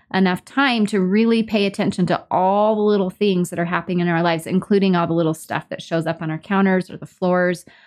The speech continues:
in our purse, wherever. And the problem with this clutter, the reason why I care about it, the reason why I care about you getting on top of it, is because it's just harder to think clearly when random things keep showing up in our space.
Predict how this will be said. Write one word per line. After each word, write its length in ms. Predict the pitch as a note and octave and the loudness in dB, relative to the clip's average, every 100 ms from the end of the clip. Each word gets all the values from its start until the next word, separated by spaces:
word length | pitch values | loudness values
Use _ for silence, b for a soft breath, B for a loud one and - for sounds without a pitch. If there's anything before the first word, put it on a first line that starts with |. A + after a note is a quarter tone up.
| b b b | b b b
in 120 | - | -2
our 140 | - D#3 | -2 -4
purse, 640 | - G#3+ G3+ F#3+ - - - | -2 2 2 0 -6 -14 -12
wherever. 640 | - F3 E3+ C#3+ - - - _ _ _ _ _ _ _ _ - B B | -4 0 0 -2 -6 -10 -12 _ _ _ _ _ _ _ _ -20 B B
And 80 | G#3+ | 2
the 60 | |
problem 640 | G#3 - B3 D4+ G4 E4+ B3+ | 2 -2 0 0 2 4 4
with 160 | G#3 - | 4 0
this 200 | F3+ - | -4 -4
clutter, 400 | - A3+ F3+ E3+ | -4 0 2 2
the 120 | F3+ | 2
reason 520 | G#3 C#4+ D#4+ E4+ C4 | 2 0 2 4 6
why 320 | G3 F#3+ F#3 - | 4 0 -2 0
I 200 | F3+ A3 | 0 0
care 320 | - F3 F3+ | -2 0 0
about 280 | G3 G#3 G#3+ | 0 0 0
it, 320 | B3 B3 - | 0 -2 -4
the 80 | F#3+ | 2
reason 260 | G#3+ A#3 | 2 4
why 160 | A#3 G3+ | 2 2
I 120 | D#3+ | 0
care 260 | F3+ G3+ F#3 | -2 0 2
about 300 | F3+ F3 - | 2 0 -2
you 640 | E3 E3+ F#3 G3+ B3+ C#4+ _ | 0 4 4 4 2 -2 _
getting 240 | G3 F#3+ | 0 2
on 160 | F3+ F3 | 2 0
top 280 | - E3+ E3+ | 0 -4 0
of 120 | G3 | 0
it, 320 | A#3 D4+ - _ _ _ _ _ _ _ - | 2 0 -4 _ _ _ _ _ _ _ -2
is 160 | G3+ | -2
because 380 | G3+ A3+ A#3 A3 | 0 0 0 2
it's 160 | - G#3+ | 0 -2
just 300 | - B3 A3+ | -4 -6 -6
harder 440 | F3+ G3+ A3 B3+ | -2 2 2 2
to 120 | C4+ | 0
think 260 | C4+ B3 A3+ | 2 2 0
clearly 560 | - G#3+ G#3+ G3+ E3 E3 | 0 0 2 2 2 0
when 400 | - F#3+ F#3 E3+ | 0 2 2 4
random 540 | F3 F#3+ A3 B3 B3+ | 2 4 4 4 4
things 420 | B3 G3 F#3 F#3 | 4 2 2 0
keep 260 | - G#3+ F#3+ | -4 -4 -4
showing 460 | - - E3+ G3 | -6 -2 2 2
up 140 | G3 F#3+ | 2 2
in 80 | G3 | 2
our 100 | F#3+ | 0
space. 640 | - - G3 E3 - - | -2 -4 -2 -2 -8 -18